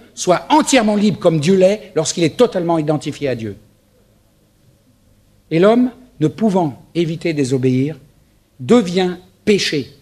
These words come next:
C'est pas lui et le péché, c'est, c'est pas, il pêche parce qu'il est péché. Il est à côté de la cible. Et l'extraordinaire de l'incarnation, c'est que Dieu, en Jésus-Christ, reprend tout cela sur lui-même.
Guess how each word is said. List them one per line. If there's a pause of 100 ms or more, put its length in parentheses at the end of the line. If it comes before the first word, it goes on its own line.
C'est
pas
lui
et
le
péché,
c'est, (300)
c'est
pas,
il
pêche
parce
qu'il
est
péché. (240)
Il
est
à
côté
de
la
cible. (1000)
Et
l'extraordinaire
de
l'incarnation, (720)
c'est
que
Dieu, (380)
en
Jésus-Christ, (880)
reprend
tout
cela
sur
lui-même.